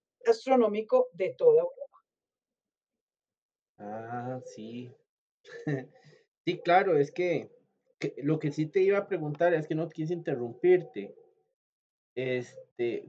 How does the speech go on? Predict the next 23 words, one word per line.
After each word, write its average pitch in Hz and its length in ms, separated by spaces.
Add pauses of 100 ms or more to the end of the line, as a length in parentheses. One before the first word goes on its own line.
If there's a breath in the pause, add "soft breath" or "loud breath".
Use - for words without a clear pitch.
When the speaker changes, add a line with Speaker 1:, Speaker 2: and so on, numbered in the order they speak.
Speaker 2:
que, 120 200
Speaker 1:
Señor. 139 240
Speaker 2:
que, 127 240
que 131 100
era 139 120
uno 165 120
de 165 60
los 175 180
problemas 170 500
del 117 140
momento, 127 720 (100)
este, 120 460 (140)
eh, 120 560 (240)
en, 113 520 (1200)
¿en 127 180
qué 143 160
contexto, 190 880 (200)
eh, 120 120
religioso 127 600
se 170 120
encuentra 143 480
Dinamarca, 139 760
que, - 140